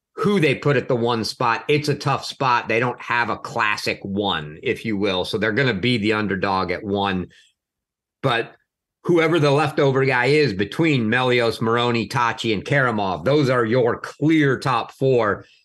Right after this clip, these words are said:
And whoever ends up being two through four, I like a lot. They've been really good.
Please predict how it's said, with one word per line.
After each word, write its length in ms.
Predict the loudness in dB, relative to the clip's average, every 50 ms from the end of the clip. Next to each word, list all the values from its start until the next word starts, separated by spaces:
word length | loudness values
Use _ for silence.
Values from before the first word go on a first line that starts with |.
| _ _ _ _ _ _ _ -4
And 160 | -2 -2 2
whoever 380 | 2 2 2 2 2 2 2 2
ends 160 | 2 2 0
up 120 | 0 0
being 240 | 0 0 0 0 -2
two 200 | -2 -2 -2 -2
through 180 | -2 -2 -4 -4
four, 500 | 0 0 2 2 2 2 0 -2 -6 -12 _ _ _ _ _ _ _ -4
I 140 | -2 0 2
like 280 | 2 2 2 2 2 2
a 60 | 2
lot. 320 | 2 2 2 0 -2 -4 -4 -2
They've 180 | -2 -2 0 0
been 240 | 0 0 2 2
really 280 | 2 2 2 2 2 2
good. 420 | 2 2 2 2 2 0 -2 -6